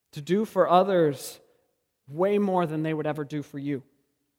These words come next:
You are forgiven because of Christ's works. Nothing that happens in your life surprises God.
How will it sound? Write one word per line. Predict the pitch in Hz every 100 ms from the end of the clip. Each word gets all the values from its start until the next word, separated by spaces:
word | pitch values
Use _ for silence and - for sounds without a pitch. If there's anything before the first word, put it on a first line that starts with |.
| _ _ _ _ _ _
You | 165 214
are | 208
forgiven | 180 151 185 208
because | 185 - 175
of | 156
Christ's | - 156 156 -
works. | 156 139 _ _ _ _ _ _ _ _ _ _
Nothing | 151 170 - 202 190
that | 170
happens | 170 170 180 160
in | 165
your | 156
life | 147 143
surprises | - 139 - 139 135 131
God. | 139 123 131